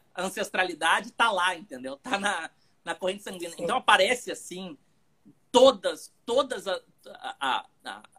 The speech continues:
Speaker 1: as, as diferentes, os diferentes tons de cinza, né? Que nem você falou antes. Ah, o mundo, ou você, como é que é? Ou você é rico ou pobre, ou você é, como é que você fala? De humanos ou exatas, ou você é hétero ou, ou gay, né? Tipo assim, existem,
Speaker 2: Menino
Speaker 1: existe
Speaker 2: ou
Speaker 1: um
Speaker 2: menina?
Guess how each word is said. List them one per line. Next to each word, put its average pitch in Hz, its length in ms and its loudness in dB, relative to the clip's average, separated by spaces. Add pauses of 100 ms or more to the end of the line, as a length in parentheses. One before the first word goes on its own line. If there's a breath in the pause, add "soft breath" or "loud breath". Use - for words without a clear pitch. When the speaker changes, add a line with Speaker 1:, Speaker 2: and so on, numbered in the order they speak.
Speaker 1:
as, - 420 -12
as 127 480 -6
diferentes, 254 1080 6
os - 100 -10
diferentes 220 600 -4
tons 254 300 2
de 214 100 -8
cinza, 220 580 -4
né? 139 140 -2
Que 170 80 -10
nem 220 100 -6
você 254 120 -2
falou 196 300 2
antes. 147 240 -6 (280 soft breath)
Ah, 226 140 6
o 214 60 0
mundo, 294 420 0 (280)
ou 240 160 0
você, 226 680 -2 (340)
como 165 120 -6
é 208 80 -4
que 214 100 -4
é? 202 180 4
Ou 190 100 0
você 208 260 -10
é 214 80 -2
rico 262 260 4
ou 240 60 2
pobre, 135 360 0
ou 175 100 -6
você 196 300 -6
é, 196 400 0
como 170 120 -6
é 175 40 -4
que - 40 -8
você 185 60 -4
fala? 175 120 -4
De 175 80 -2
humanos 254 260 2
ou 269 80 8
exatas, 156 440 0
ou 190 80 -8
você 202 240 -6
é 185 300 0
hétero 277 420 0 (320)
ou, 196 500 0 (140)
ou 185 160 0
gay, 165 280 2
né? 160 160 -6
Tipo - 140 -4
assim, 277 200 -2
existem, 220 300 0
Speaker 2:
Menino 240 320 12
Speaker 1:
existe 269 80 12
Speaker 2:
ou 247 60 8
Speaker 1:
um 240 40 6
Speaker 2:
menina? 196 400 6